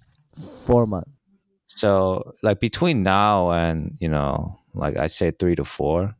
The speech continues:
Speaker 2: like, you have a lot of power in being able
Speaker 1: Mm-hmm.
Speaker 2: to influence your kid that, that will s-, um, stay with hi-, him, like, f-, for potentially decades, really.
Speaker 1: They say as, once the child is seven,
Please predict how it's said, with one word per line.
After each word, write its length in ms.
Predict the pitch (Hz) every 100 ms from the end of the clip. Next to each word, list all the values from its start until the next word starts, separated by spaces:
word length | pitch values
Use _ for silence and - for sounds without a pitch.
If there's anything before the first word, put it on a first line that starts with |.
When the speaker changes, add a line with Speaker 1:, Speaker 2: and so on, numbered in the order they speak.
| _
Speaker 2:
like, 220 | - 80 73
you 140 | 90
have 120 | 120 113
a 100 | 87
lot 480 | 78 80 82 85
of 120 | 80 -
power 580 | - - - - 90 - _ _ _ -
in 180 | 78
being 220 | 80 82 -
able 260 | 113 104
Speaker 1:
Mm-hmm. 80 | 107
Speaker 2:
to 240 | 110 73 -
influence 520 | 92 98 95 87 85
your 100 | -
kid 320 | - 76 69 -
that, 220 | 73 71 127 -
that 220 | - 101 -
will 500 | 90 104 123 127 - _ -
s-, 260 | - - - - _
um, 380 | 95 85 80 76
stay 400 | - - 113 143
with 240 | 104 87 - _ _ -
hi-, 220 | 107 - -
him, 400 | - 98 87 76
like, 220 | 67 71
f-, 240 | - - _
for 440 | - 85 71 - - - _
potentially 500 | 95 - 110 - 98
decades, 500 | - 87 - - - _ _
really. 360 | 87 73 53 - _ _ -
Speaker 1:
They 120 | 120
say 360 | - 151 143 127
as, 340 | 117 - -
once 360 | 117 117 131 135
the 80 | 135
child 380 | - 131 131 107
is 80 |
seven, 680 | - - 110 104 92 87 78